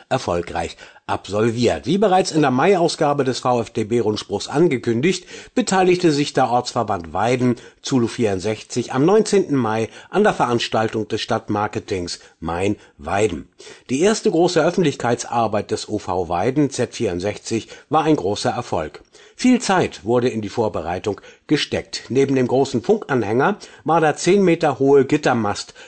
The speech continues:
der Hingucker für die Besucher. An zwei großen Werbeplanen konnten sich die vorbeigehenden Passanten anhand von Stichpunkten über das,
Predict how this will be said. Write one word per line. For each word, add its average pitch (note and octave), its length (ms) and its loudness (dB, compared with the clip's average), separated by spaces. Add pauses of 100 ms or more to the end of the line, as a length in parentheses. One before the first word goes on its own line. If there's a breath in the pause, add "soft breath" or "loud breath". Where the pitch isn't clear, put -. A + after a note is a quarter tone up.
(120)
der C3 300 2 (140)
Hingucker A2 640 0 (120)
für G2 220 -2
die G2 160 -4 (220 loud breath)
Besucher. C#3+ 460 0 (440 loud breath)
An C#3+ 140 0
zwei A3+ 220 4
großen F3+ 400 2
Werbeplanen C#3 960 2
konnten D3 520 2
sich A#2+ 280 -4
die A2 240 -2
vorbeigehenden G#2 880 0
Passanten A2 580 -4 (240 loud breath)
anhand E3 380 2
von A#2+ 140 0
Stichpunkten B2 720 -2
über G2 280 -6
das, A#2 320 -2